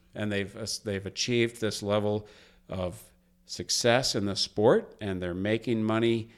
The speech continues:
and they have a few years of good football playing in 'em, and all the damages, the ravages of the sport, the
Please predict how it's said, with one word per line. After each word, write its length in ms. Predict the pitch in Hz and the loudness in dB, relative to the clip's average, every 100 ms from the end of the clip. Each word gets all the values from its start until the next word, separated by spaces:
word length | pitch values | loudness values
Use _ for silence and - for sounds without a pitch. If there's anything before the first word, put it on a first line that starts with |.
| _ _ - | _ _ -10
and 460 | 98 92 90 85 - _ _ _ _ - - | -6 -4 -6 -8 -14 _ _ _ _ -20 -12
they 240 | 104 107 | -2 0
have 220 | 113 113 98 | 0 -2 -4
a 60 | |
few 220 | - 131 | -2 4
years 440 | 147 143 135 143 120 | 6 8 8 6 2
of 160 | 92 | -2
good 180 | 107 127 | 2 2
football 440 | 123 139 - 110 107 | 2 -2 4 4 4
playing 320 | 120 107 101 | 2 0 2
in 120 | 104 | 0
'em, 200 | 107 120 - _ _ _ _ _ | -2 -4 -14 _ _ _ _ _
and 120 | 101 98 | -4 0
all 160 | 113 | 2
the 120 | 120 | 2
damages, 560 | 107 113 113 117 120 110 | 2 4 4 2 0 -2
the 100 | 107 | 0
ravages 540 | 104 110 110 113 110 | 2 4 2 0 -2
of 100 | 110 | -4
the 80 | 110 | -4
sport, 480 | - - 110 113 110 | -6 2 4 4 2
the 240 | 98 95 | -2 -4